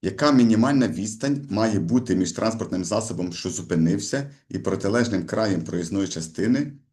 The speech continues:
щоб зупинка була виконана без порушень правил дорожнього руху?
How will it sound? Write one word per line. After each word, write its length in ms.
щоб 300
зупинка 480
була 280
виконана 760
без 300
порушень 680
правил 380
дорожнього 460
руху? 280